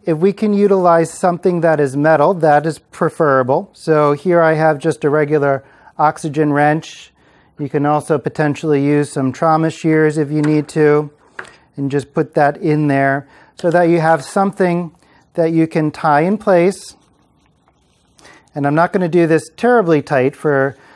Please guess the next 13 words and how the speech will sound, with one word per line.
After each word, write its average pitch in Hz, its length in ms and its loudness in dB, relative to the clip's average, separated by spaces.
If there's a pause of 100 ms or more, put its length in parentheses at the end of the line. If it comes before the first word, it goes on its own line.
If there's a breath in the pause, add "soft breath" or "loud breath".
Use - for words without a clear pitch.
Fran's 165 540 -2
benefit 120 500 -4
here, 127 440 -2 (580 soft breath)
but 165 540 2 (1400)
when 190 200 0
we're 190 120 4
doing 240 340 4
this 196 240 2
on 175 400 0
a 170 140 -2
toddler, 220 560 2
for 160 260 0
example, 143 880 -2